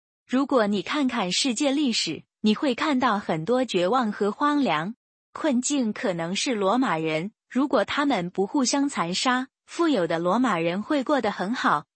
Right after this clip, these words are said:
对吧？罗马帝国有大约一百万罗马公民和一点九亿农奴，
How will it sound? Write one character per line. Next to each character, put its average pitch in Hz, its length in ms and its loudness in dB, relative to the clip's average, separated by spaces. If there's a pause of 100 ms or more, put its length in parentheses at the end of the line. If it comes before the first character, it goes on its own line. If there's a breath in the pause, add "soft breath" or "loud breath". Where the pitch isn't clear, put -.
对 285 160 0
吧？ 214 280 2 (360)
罗 247 240 4
马 226 220 2
帝 285 200 -2
国 190 240 2
有 190 220 0
大 269 220 2
约 269 260 0
一 302 180 0
百 226 220 2
万 220 240 0
罗 185 160 2
马 214 220 0
公 294 220 0
民 220 280 0
和 214 200 -2
一 277 180 0
点 208 260 0
九 175 260 0
亿 254 220 0
农 185 240 0
奴， 208 300 -4